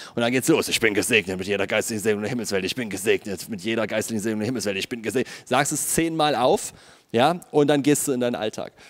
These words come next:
Und dann wunderst du dich, warum nichts passiert. <laughs> Warum? Weil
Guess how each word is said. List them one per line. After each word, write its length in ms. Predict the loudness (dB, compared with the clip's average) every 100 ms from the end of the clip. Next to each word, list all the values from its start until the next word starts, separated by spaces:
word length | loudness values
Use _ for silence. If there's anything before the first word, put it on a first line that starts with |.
| -20
Und 140 | 0 2
dann 220 | 2 2
wunderst 340 | 4 4 2
du 40 | 4
dich, 220 | 2 4
warum 180 | 2 2
nichts 220 | 0 -2
passiert. 560 | -2 0 2 2 0 -4
<laughs> 60 |
Warum? 540 | 0 0 0 2 2 2 -6 -18 -6
Weil 360 | -2 0 2